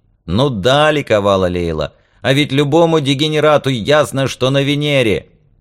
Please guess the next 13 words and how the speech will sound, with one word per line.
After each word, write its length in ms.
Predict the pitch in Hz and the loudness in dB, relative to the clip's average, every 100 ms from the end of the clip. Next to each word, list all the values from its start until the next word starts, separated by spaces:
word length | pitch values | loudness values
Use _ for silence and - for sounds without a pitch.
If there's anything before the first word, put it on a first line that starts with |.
| _ _ _ _ _ _ | _ _ _ _ _ _
Я 320 | 73 87 160 | -8 -2 0
лично 400 | 165 160 - 135 | 0 -2 -4 -4
смотрел 560 | 135 104 85 80 104 104 | -4 -2 -2 0 -2 -2
канал 420 | 98 85 82 85 | -2 -2 -2 -2
«Нон-стоп» 540 | 78 76 71 - 78 | -4 -6 -6 -6 -6
новостей. 640 | 73 67 65 - 73 65 - _ _ - _ - | -4 -4 -6 -8 -8 -8 -12 _ _ -20 _ -4
Поначалу 480 | 107 117 147 139 | 0 0 0 -2
сенсациями 720 | - 98 85 110 - 110 98 92 | -2 -4 -2 -2 -2 -4 -2 -2
вроде 300 | 95 107 95 | -2 -4 -4
бы 120 | 107 | -4
и 60 | |
не 120 | 117 131 | -6 -6
пахло. 520 | - 71 - 65 | -2 -2 -4 -10